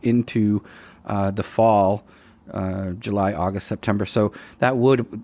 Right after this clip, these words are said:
those would be finishing probably around September, but, uh, it certainly is earlier than if they were not autoflowers. So I think that's a great idea.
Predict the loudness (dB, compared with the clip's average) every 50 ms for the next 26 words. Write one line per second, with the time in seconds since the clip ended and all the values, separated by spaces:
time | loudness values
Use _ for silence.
0 | -4 _ 2 2 2 2 2 2 2 2 0 -2 0 0 2 2 2 2 0 -2
1 | -2 -2 -2 -2 0 0 0 0 0 0 0 0 0 -2 -2 -4 -8 -10 -8 -4
2 | -2 -2 0 0 0 0 -2 -2 -2 0 2 2 2 2 0 -2 -8 -18 -20 -20
3 | -20 -20 -20 _ _ -6 -4 -2 0 0 0 -2 -4 -4 -4 -4 -4 -4 -4 -2
4 | -2 0 0 0 0 2 2 2 0 -2 0 0 0 0 0 -2 -4 -2 0 2
5 | 2 4 4 4 4 4 2 2 0 0 0 0 0 -2 0 0 0 2 2 2
6 | 0 2 2 2 2 2 2 0 -2 -6 -4 -2 -2 0 0 -2 -4 -2 -2 0
7 | 0 0 -2 -4 -8 -12 -12 -12 -14 -18 -20 -20 -20 -20 -14 -6 -2 2 2 2
8 | 2 2 0 0 0 -2 -2 -4 -2 0 2 2 4 4 2 2 2 2 2 2
9 | 2 2 0